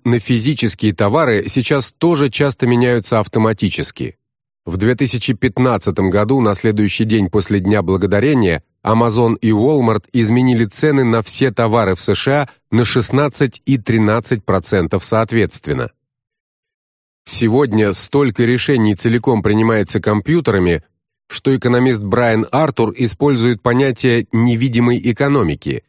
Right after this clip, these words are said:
имея в виду процесс, при котором сделки происходят без человеческого участия, масштабно, негласно, комплексно, невидимо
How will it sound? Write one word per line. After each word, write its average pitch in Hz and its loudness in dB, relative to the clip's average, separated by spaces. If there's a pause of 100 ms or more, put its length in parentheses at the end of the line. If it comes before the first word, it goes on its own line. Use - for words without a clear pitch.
(260)
имея 113 2
в 104 -2
виду 110 0
процесс, 113 -2
при 98 -2
котором 107 0
сделки 113 -2
происходят 107 0
без 107 -2
человеческого 113 0
участия, 82 -2 (320)
масштабно, 85 -2 (100)
негласно, 104 0 (100)
комплексно, 107 -2
невидимо 101 0